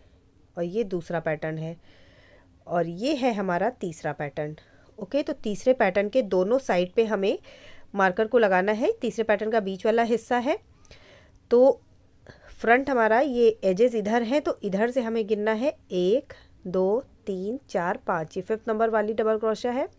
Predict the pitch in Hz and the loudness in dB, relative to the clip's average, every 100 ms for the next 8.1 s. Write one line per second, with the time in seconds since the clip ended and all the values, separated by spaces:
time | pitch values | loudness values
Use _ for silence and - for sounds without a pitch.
0 | _ - - - - - - _ _ _ | _ -20 -20 -20 -20 -20 -20 _ _ _
1 | _ - 214 233 - - 208 - 240 233 | _ 0 4 4 0 -4 -4 -2 -4 -2
2 | 220 196 180 180 180 185 180 180 180 190 | 2 4 4 2 2 0 0 -2 -2 -2
3 | 208 - 175 180 165 170 175 - 170 180 | -4 -4 -8 -6 -6 -4 -4 -4 -6 -2
4 | 202 208 220 226 294 - - - - - | 0 0 0 -2 -4 -6 -18 -20 -20 -20
5 | - - _ _ _ _ - _ - - | -20 -20 _ _ _ _ -20 _ -20 -20
6 | _ - 196 - 254 262 262 175 165 185 | _ -12 -10 0 0 2 0 0 0 0
7 | 185 190 190 170 208 214 214 220 226 247 | -2 -6 -6 -4 0 2 2 2 0 0